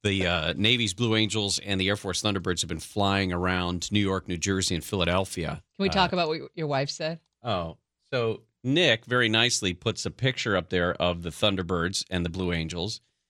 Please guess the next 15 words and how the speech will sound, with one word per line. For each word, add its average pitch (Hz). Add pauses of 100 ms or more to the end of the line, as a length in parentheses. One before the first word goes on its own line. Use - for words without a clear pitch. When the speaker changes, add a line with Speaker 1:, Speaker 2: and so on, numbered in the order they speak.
(420)
Speaker 1:
and 90
says 87
Gary 104
couldn't 90
make 95
it. 85
He 87
had 82
a 80
thing, 87 (340)
because 127
I 127 (720)
was 156
a 151
pilot 170